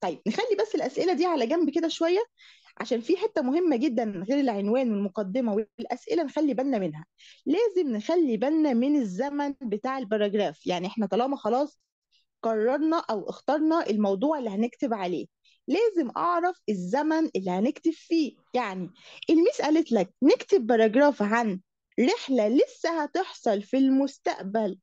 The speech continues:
عن ال-، أي مكان، عن الزو، عن أي مكان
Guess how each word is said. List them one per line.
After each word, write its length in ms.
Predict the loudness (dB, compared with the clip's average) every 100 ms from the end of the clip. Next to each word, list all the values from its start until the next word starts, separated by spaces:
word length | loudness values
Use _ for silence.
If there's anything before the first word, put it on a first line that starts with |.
| _
عن 260 | -6 -2 0
ال-، 600 | 0 2 2 2 0 -2 -6 -16 -12 -2
أي 160 | 0 2
مكان، 400 | 0 0 0 -2
عن 220 | 0 0
الزو، 460 | 0 -2 0 0
عن 240 | 0 -4 -6 -2
أي 180 | 0
مكان 340 | 0 -2 -2